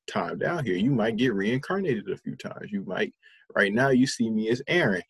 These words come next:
When I go, I might come back, "My name is Paul," right? And I have no idea. And now I'm a plumber. So, and that, but I didn't get no, I didn't get no knowledge to get self. So I'm back here again. So I don't remember that life or that life or that life until I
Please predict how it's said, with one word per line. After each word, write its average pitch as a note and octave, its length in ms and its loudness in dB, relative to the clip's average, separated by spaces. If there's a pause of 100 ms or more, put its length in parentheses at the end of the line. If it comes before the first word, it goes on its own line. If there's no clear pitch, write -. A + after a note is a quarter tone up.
(1120)
When F2+ 200 -6
I G2+ 140 2
go, A#2 240 4
I C3+ 80 4
might B2+ 260 2
come C3 180 0
back, C3+ 200 4
"My B2+ 80 -2
name C3 220 0
is D3 100 -4
Paul," F3 360 4
right? C3 220 4
And A2 100 -2
I B2+ 60 0
have A2+ 220 2
no A2+ 320 2
idea. D#3 340 4
And G#2 160 4
now A#2 180 0
I'm C3 120 0
a C3+ 60 2
plumber. A#2 380 2
So, F#2+ 280 0
and F#2+ 100 -6
that, F#2+ 240 0
but G2+ 220 2
I A2 100 4
didn't A2+ 200 2
get C3+ 200 6
no, A#2+ 320 2 (180)
I F#2+ 80 6
didn't G#2+ 220 2
get A#2+ 180 4
no G#2 200 -2
knowledge A#2+ 640 -2
to G2+ 160 -2
get G2+ 220 -2
self. C#3+ 280 2
So G2+ 160 -6
I'm G2 220 -4
back F#2+ 260 2
here B2 140 6
again. C#3 320 0
So - 180 -10
I F#2 60 -12
don't F#2 200 -6
remember G#2+ 300 2
that C#3+ 240 2
life - 80 -4 (500)
or B2 100 0
that F3 260 0
life - 160 -12 (100)
or G#2 60 -2
that E3 200 0
life G#2+ 220 0
until A#2 260 -4
I A#2+ 160 -2